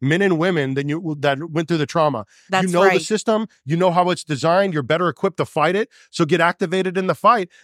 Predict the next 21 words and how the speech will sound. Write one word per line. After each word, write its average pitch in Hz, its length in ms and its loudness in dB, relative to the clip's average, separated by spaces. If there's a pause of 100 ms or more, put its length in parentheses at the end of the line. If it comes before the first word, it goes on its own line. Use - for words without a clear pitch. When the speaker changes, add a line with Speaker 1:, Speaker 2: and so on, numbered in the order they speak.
(120)
Speaker 1:
And 160 180 2
in 170 180 -4
California, 208 640 0
we 160 200 -2
can 180 160 -2
do 147 240 2
it. 220 160 0 (180)
We 151 120 0
can 180 160 -2
turn 175 220 -2
the 196 80 0
state 170 300 -4
red, 151 300 0
but 175 100 -10
we 160 80 -6
need 147 180 -2
veteran 135 300 -2
leadership. 120 400 -6 (120)
Speaker 2:
Oh 302 120 2
my 294 160 0
gosh. 196 320 -2